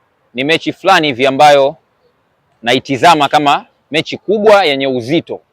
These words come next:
Si unanielewa? Lakini kwa upande wangu naona kuna, kuna vitu ambavyo,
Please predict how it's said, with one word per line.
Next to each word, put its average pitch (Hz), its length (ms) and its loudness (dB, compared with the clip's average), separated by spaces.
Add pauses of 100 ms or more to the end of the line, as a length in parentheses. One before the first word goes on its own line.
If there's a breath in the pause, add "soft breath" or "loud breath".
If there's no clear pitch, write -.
(420)
Si 190 60 -12
unanielewa? 170 400 0 (760)
Lakini 202 520 0
kwa 170 120 2
upande 160 280 0
wangu 202 1120 0 (800)
naona 156 300 2
kuna, 143 260 0
kuna 139 220 -2
vitu 139 320 -2
ambavyo, 135 560 2